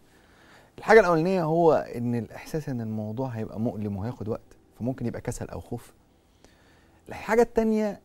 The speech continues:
إن هو يبقى شاف experience أو شاف خبرة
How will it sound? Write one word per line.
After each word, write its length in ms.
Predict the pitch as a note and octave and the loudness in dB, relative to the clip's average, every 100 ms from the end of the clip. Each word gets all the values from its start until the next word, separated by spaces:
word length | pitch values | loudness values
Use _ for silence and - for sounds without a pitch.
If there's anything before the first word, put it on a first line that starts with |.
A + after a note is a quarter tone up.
| _ - | _ -4
إن 160 | D3 C#3 | 0 0
هو 640 | C3+ F3 F#3+ F3+ E3 - - _ - | 0 0 0 0 0 -2 -8 _ 0
يبقى 640 | D#3 D#3+ - B2+ D#3 - - - | 0 0 -2 -2 -2 -4 -10 -20
شاف 420 | - F#3 F#3 - - - | -6 0 0 -2 -12 -20
experience 520 | - - D#3+ C#3 B2 | -10 -2 0 0 -4
أو 100 | A#2 | -6
شاف 180 | D#3+ - | -6 -8
خبرة 420 | - D#3+ C3+ | -8 -6 -6